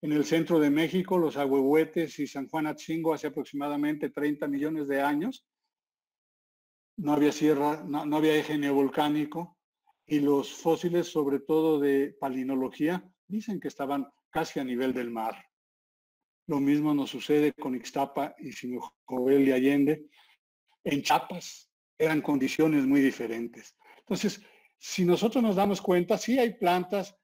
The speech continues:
sí hay lugares donde puedan crecer los organismos, desarrollarse, pueden ampliar sus áreas de distribución, toda la biología que nosotros le querramos poner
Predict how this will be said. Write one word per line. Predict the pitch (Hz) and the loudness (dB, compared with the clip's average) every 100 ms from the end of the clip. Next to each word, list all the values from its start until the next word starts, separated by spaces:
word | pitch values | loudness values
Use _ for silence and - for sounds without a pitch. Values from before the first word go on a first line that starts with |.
| _ | _
sí | - - 254 | -10 -4 2
hay | 240 220 | 4 2
lugares | 190 170 165 | 2 0 0
donde | 160 | -4
puedan | 151 175 165 | -2 -2 -2
crecer | - 151 143 165 156 165 _ _ _ _ _ _ _ _ | -4 -8 -4 -4 -4 -8 _ _ _ _ _ _ _ _
los | - 160 151 151 | -10 -4 -2 -2
organismos, | 139 143 147 156 156 170 147 | 0 2 2 2 0 -6 -4
desarrollarse, | 151 147 143 131 135 147 147 131 156 | -4 -4 -6 -4 -2 -2 -2 -6 -8
pueden | 160 147 143 | -6 -6 -6
ampliar | 135 143 147 | -6 -4 -6
sus | - - | -6 -6
áreas | 151 151 | -4 -2
de | 139 | -2
distribución, | 131 117 143 131 175 175 | -6 -8 -10 -6 -4 2
toda | 277 | 4
la | 247 | 6
biología | 208 175 - 202 | 4 4 2 0
que | 196 | 2
nosotros | 170 156 175 | -4 -4 -4
le | 151 | -6
querramos | - 139 156 160 - | -6 -4 -4 -4 -8
poner | 135 135 139 | -8 -4 -6